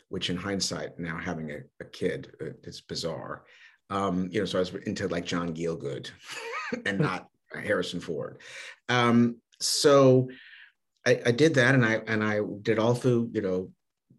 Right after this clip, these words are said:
kids theater and, uh, speech and debate tournaments, which were a huge thing in the United States, especially in the Midwest. And I went to a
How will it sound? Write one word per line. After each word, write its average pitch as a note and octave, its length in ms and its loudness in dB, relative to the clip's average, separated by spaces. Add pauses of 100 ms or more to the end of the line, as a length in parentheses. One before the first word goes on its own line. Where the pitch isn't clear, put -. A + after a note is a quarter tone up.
(300)
kids - 320 0
theater A#2 380 4
and, F#2 380 -2
uh, E2 120 -6
speech - 400 -6
and G2+ 80 -6
debate F#2+ 340 -4
tournaments, A2 420 -4
which - 200 -10
were F2+ 80 -4
a F2 40 -4
huge F#2+ 420 -8
thing G2 180 -6
in F#2 60 -4
the F2+ 60 -2
United F2+ 220 -4
States, F2+ 320 -4
especially F2+ 380 -8
in F2 80 -6
the F2 40 -4
Midwest. E2+ 520 -6
And D#2 180 -14 (500)
I G2 60 -10
went G2+ 360 -4
to F#2+ 520 -4 (580)
a F2 200 -8